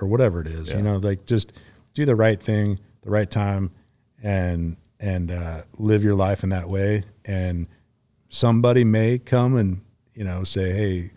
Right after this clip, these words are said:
Speaker 1: you're hurting my business, so I'm gonna throw a big stink over here and, and generate a bunch of controversy." And eventually,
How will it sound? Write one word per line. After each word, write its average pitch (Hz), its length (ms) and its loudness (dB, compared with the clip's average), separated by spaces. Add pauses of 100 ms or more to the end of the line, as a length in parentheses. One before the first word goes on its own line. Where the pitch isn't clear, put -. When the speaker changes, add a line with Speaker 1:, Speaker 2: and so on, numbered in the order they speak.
(260)
Speaker 1:
you're 107 140 0
hurting 117 240 2
my 107 100 2
business, 107 400 2
so 101 100 -2
I'm 101 120 0
gonna 98 140 -2
throw 101 180 -2
a 90 40 -2
big 92 220 -4
stink 95 260 -4
over 90 160 -4
here 95 220 -4
and, 82 200 -8 (360)
and 90 240 0
generate 95 360 2
a - 20 -2
bunch 95 260 -2
of 92 100 -8
controversy." 95 580 -4
And 101 100 0
eventually, 95 640 0